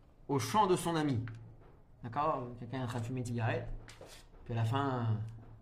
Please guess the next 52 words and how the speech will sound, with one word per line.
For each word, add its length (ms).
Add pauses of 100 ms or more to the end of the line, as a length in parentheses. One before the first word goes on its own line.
(380)
au 20
lieu 120
de 60
l'éteindre 380
correctement, 460
de 80
faire 100
attention, 380
il 60
prend 160
le 60
mégot, 260
il 80
le 80
balance 260
comme 160
ça 220
dehors, 500 (1040)
et 260
ça 140
tombe 200
dans 120
le 40
champ 180
de 60
son 120
ami. 300 (560)
Le 100
champ 140
de 40
son 80
ami 160
qui 120
est 40
tout 100
près, 380
il 80
y 20
a 40
de 60
la 40
récolte 320
partout, 340
c'est 120
magnifique, 400
comme 120
ça, 60
des 100
beaux 140
épis 220
de 40
blé. 380